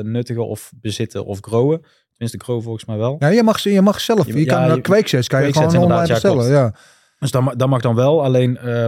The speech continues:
Speaker 1: onder de paddenstoel heb je dus het mycelium. Dus dat
Speaker 2: Ja.
Speaker 1: is eigenlijk gewoon een netwerk, eh, draadjes die er, die eronder groeien. Eh, daar, eh, eh, groeien vruchtlichaampjes uit. En dat zijn dus de truffels.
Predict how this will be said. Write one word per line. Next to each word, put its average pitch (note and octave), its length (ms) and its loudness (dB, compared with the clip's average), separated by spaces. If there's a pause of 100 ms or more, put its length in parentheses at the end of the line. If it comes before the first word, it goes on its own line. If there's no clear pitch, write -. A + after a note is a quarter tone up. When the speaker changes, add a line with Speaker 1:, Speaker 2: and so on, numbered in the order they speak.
Speaker 1:
onder C#3 200 -2
de C3 60 -2
paddenstoel C3 420 -4
heb B2 140 -2
je B2 60 -10
dus A#2 100 -6
het A2+ 100 -8
mycelium. C3 560 -2
Dus B2+ 100 -6
dat - 0 -
Speaker 2:
Ja. B2+ 60 0
Speaker 1:
is C3 100 2
eigenlijk A#2 240 -4
gewoon A2 160 -6
een A2 60 -4
netwerk, A#2+ 440 -4
eh, - 240 -20 (100)
draadjes B2 440 -6
die B2+ 100 -8
er, A#2 220 -6
die A2 160 -6
eronder B2+ 260 -4
groeien. C3+ 320 0 (380)
Eh, A2 300 -4
daar, A#2+ 220 -2 (180)
eh, A2+ 240 -8 (300)
eh, G2 100 -14
groeien A2+ 340 -6
vruchtlichaampjes A2 760 -4
uit. G2 180 -6
En G#2+ 80 -8
dat A2+ 140 -6
zijn A2+ 140 -4
dus A2 120 -4
de A2+ 100 -8
truffels. G2+ 520 -8